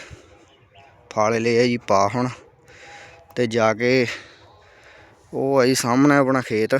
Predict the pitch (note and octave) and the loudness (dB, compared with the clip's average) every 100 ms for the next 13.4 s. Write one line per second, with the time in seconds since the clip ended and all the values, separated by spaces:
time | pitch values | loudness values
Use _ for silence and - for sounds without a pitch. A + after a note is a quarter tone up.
0 | - - - _ _ _ A2+ B2 B2 A2+ | -4 -14 -20 _ _ _ -2 0 2 0
1 | - A#2 A2+ A2+ A#2 A#2+ B2 - - _ | 0 0 2 2 2 2 -2 -6 -20 _
2 | - - _ - C3 D3 - A#2+ A#2 C#3 | -20 -20 _ -4 0 0 0 -2 0 4
3 | D3+ - - _ _ - - - - - | 2 0 -16 _ _ -20 -20 -20 -20 -20
4 | - - B2+ C3 C3 C#3 C3+ C3+ C#3 C#3 | -20 -4 0 0 -2 -4 -4 -2 4 4
5 | C3 D3 C#3+ C#3 B2+ B2+ B2+ C3+ C3 C#3+ | 4 2 2 2 0 -2 0 0 0 0
6 | C#3 B2+ B2 A#2+ C3 C#3 D3 C#3 A#2+ C3+ | 2 2 2 0 2 2 4 2 2 0
7 | D3 B2+ B2 C3+ C#3 - - B2 C#3 D3+ | 2 0 2 0 -2 -6 -8 -2 0 0
8 | - A#2+ A#2 A#2 A#2+ A2+ A2 G#2 A#2 B2 | 2 0 0 -2 -4 -4 -2 -2 -2 -6
9 | - _ _ - - - - - - _ | -12 _ _ -20 -20 -20 -20 -20 -20 _
10 | A2 A#2+ G#2+ B2+ B2+ C3+ B2 B2+ C3+ C#3 | 0 0 0 0 0 0 0 2 2 2
11 | C3+ C3+ B2 C3+ D#3 C#3+ D3 D3+ D3 C#3 | 2 0 2 2 2 0 0 -2 -2 0
12 | C3 C3+ C3 C3 C#3+ D3+ D#3 E3 D#3+ - | 0 0 -2 0 2 2 4 2 0 -6
13 | C3 C3 C#3+ - | -4 0 0 0